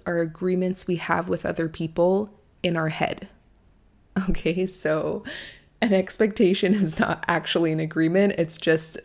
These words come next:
like, a contract we made with somebody that they never signed. So if we want to have an actual agreement, we need to speak it out loud, and the other person needs to say,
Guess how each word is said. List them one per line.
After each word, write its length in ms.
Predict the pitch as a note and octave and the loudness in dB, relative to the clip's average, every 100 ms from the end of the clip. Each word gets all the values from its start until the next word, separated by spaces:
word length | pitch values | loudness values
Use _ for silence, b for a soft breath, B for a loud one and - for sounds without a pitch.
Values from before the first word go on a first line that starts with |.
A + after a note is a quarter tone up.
| _ - | _ -8
like, 380 | F3+ D3+ - - _ _ - | 0 0 -2 -14 _ _ -6
a 100 | D#3+ | -4
contract 680 | - F3+ F#3+ - D#3 - E3+ | 2 2 2 4 4 4 -2
we 80 | |
made 220 | D#3+ D#3 - | -2 -2 -2
with 120 | D#3+ | 0
somebody 400 | E3+ D#3+ D#3 E3+ | 0 0 0 2
that 180 | D#3 D#3+ | 2 0
they 100 | C#3+ | -2
never 260 | - - | -2 -2
signed. 460 | - - - - - - B B B B B | -2 -2 -2 -6 -12 -18 B B B B B
So 680 | - G3+ F3+ E3+ D#3+ G3 - _ - - | 0 4 4 4 0 -4 -8 _ -8 0
if 240 | F#3 F#3+ | 0 0
we 100 | G#3 | -2
want 260 | G3 F#3+ - | 0 -2 -2
to 100 | F#3 | -8
have 260 | F3 F3 F3 | -4 -6 -4
an 80 | |
actual 380 | E3+ E3+ - F3 | -6 -6 -6 -4
agreement, 640 | D#3+ D#3+ F#3+ A#3+ A3 F3+ F3 | -4 -4 0 4 4 2 0
we 100 | E3+ | -4
need 160 | E3 | -4
to 180 | - E3+ | -6 -6
speak 520 | D#3+ - - F3 - | -4 -4 -6 -6 -2
it 160 | F3 - | -4 -2
out 240 | E3+ E3+ E3+ | -4 -4 -6
loud, 540 | E3 D#3+ E3 G3 - F3+ | -4 0 2 2 0 -4
and 120 | E3+ | -4
the 140 | E3+ | -4
other 240 | E3 E3 D#3+ | -2 -2 -4
person 460 | - D#3+ D#3+ E3+ | -4 -2 -2 -2
needs 240 | E3 D#3+ - | -4 -6 -6
to 100 | D#3+ | -4
say, 480 | - D#3 D#3 D#3+ | 0 2 2 -2